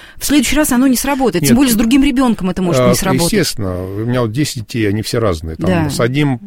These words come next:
Speaker 2: так, по-другому, по-другому, потому что это не получится. Это не только многодетный папа, любой педагог скажет, который как-то вот неформально относится к своей, так сказать, профессии.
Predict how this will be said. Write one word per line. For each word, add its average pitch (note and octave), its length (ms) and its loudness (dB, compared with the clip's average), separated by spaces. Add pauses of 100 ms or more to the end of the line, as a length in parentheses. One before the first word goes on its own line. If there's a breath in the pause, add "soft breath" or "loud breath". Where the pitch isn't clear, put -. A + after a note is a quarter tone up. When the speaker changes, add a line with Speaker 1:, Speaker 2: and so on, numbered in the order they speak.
Speaker 2:
так, D#3+ 200 2
по-другому, A#2+ 400 -2
по-другому, B2+ 300 -4
потому - 320 -6
что - 180 -4
это A2+ 320 -2
не C3+ 60 -4
получится. - 540 -4 (400 loud breath)
Это A#2 120 -2
не A#2+ 120 0
только G#2+ 640 0 (420 loud breath)
многодетный A2+ 460 -2
папа, C#3+ 260 -2
любой A2 240 0
педагог A2+ 320 -2
скажет, - 360 -8 (200)
который F#2+ 300 -2
как-то - 280 -8
вот F2+ 60 -6
неформально A2+ 400 0
относится - 240 -6
к - 60 -14
своей, E2+ 440 -2
так - 420 -18
сказать, - 160 -20
профессии. - 500 -6